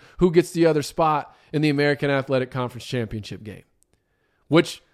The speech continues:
the way the schedules are looking, it's either gonna be against S M U or possibly Memphis, depending on what Memphis can do the rest of the way out. But S M U schedule sets up very nicely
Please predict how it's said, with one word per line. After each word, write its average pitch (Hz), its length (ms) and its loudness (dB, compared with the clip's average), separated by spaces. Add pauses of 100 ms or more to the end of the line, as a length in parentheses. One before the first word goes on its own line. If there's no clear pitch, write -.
the 113 80 -10
way 139 200 4
the 302 100 0
schedules 247 460 0
are 180 60 4
looking, 175 360 6
it's 175 160 -2
either 240 180 2
gonna 220 200 2
be 196 180 -2
against 196 420 2
S 202 280 -2
M 214 180 0
U 226 240 2
or 208 180 2
possibly 220 600 0
Memphis, 185 420 0
depending 180 380 -2
on 180 100 2
what 170 140 2
Memphis 165 340 -4
can 160 160 -6
do 170 160 4
the 156 140 0
rest 151 240 0
of 147 60 -8
the 139 60 0
way 131 220 0
out. 120 260 -4 (460)
But - 120 -4
S - 200 4
M 294 140 2
U 285 120 6
schedule 208 400 4
sets 190 300 2
up 160 120 2
very 202 420 4
nicely 202 540 0